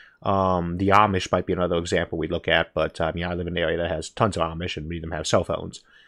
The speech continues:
They're not all across the board anti-technology. They are against some of the applications of specific technologies or some of the cultural effects of, mm, convenience technology. Um, <clears throat> what you would most likely see is technophobia where it had a justification,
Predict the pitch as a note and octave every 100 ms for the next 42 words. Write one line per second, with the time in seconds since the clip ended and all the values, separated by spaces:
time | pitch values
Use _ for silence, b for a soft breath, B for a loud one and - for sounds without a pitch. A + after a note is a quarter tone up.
0 | b F#2+ G2+ G2 F2+ - G2+ G2 F#2 F2
1 | D#2+ - G2 F2 F#2+ E2+ F2 E2+ F2+ F2
2 | - B2 E2 - - _ G#2 F#2 E2+ E2
3 | F2+ E2 G2 E2 E2+ E2+ E2+ - F#2+ -
4 | D#2+ D#2+ - E2 G2+ E2 - E2+ E2+ D#2+
5 | D#2 D#2 D2+ F2 F2 F2 - B B B
6 | B - - A2 F#2 - E2+ F#2 - E2+
7 | - - F2+ D#2+ - - G2+ F2+ E2+ -
8 | _ _ _ - A2 G2+ D#2+ - F2 -
9 | - - - - - B B B B B
10 | - G2 F#2+ F#2 F2 - _ - F#3+ E3
11 | A#2+ F2 F2+ - _ _ _ _ - B2+
12 | - A2 C3 C#3 B2 A2 G2+ A2 F#2+ -
13 | A2 G#2+ F#2+ G2+ F#2 F#2+ F2 F#2 F2+ F#2+
14 | F2+ F2 F#2 - - - - - E2